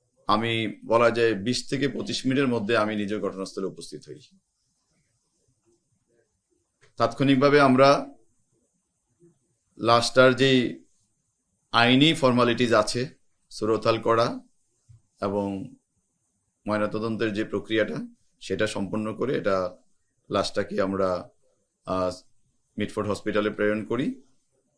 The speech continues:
এবং আমরা আমাদের পুলিশের বিভিন্ন টিমগুলোকে আমরা ভাগ করে দিয়ে যারা এই অপরাধী-, অপরাধের সাথে সম্পৃক্ত তাদের গ্রেফতারের প্রক্রিয়া শুরু করি।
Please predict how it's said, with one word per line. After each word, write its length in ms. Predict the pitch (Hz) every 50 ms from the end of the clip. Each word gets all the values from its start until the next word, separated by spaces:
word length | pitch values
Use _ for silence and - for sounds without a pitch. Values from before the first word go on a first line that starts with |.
| _ _ _ _ _ _ _ _ _ _ _ _ _ -
এবং 400 | 135 160 165 123 90 73 - - _ _ _ _ _ _ _ _ _ _ _ _ _ _ _ _ -
আমরা 680 | 117 120 123 127 131 135 131 123 117 120 135 - - _ _ _ _ _ _ _ _ _ _ -
আমাদের 360 | 113 117 120 123 120 127 123
পুলিশের 640 | - - 127 135 139 135 143 120 101 85 - - _ _ _ _ _ _ _ _ _ _ _ _ _ _ _ _ _ _ _ _ _ _ _ _ _ -
বিভিন্ন 540 | 107 131 135 139 160 160 160 165 156 156
টিমগুলোকে 640 | - 147 151 151 151 143 151 143 143 139 139 - 277 277
আমরা 420 | 254 262 262 262 254 247 - - - - - - _ _ _ _ -
ভাগ 220 | 113 123 120 117 - -
করে 220 | 139 139 143 139
দিয়ে 380 | 127 131 127 113 117 - - - -
যারা 240 | - 110 110 117 117
এই 60 | 113
অপরাধী-, 640 | 107 104 110 110 107 117 110 113 113 - - - -
অপরাধের 280 | 98 95 104 110 110 113
সাথে 220 | - 120 113 110
সম্পৃক্ত 600 | - - 113 117 117 139 131 135 - - 104 98 95 - - _ _ _ _ _ -
তাদের 240 | 107 104 104 104
গ্রেফতারের 460 | 87 98 107 104 - - 107 107 107 95
প্রক্রিয়া 380 | - 104 95 - 90 90 87
শুরু 240 | 76 - 76 71 69
করি। 240 | - 67 - 65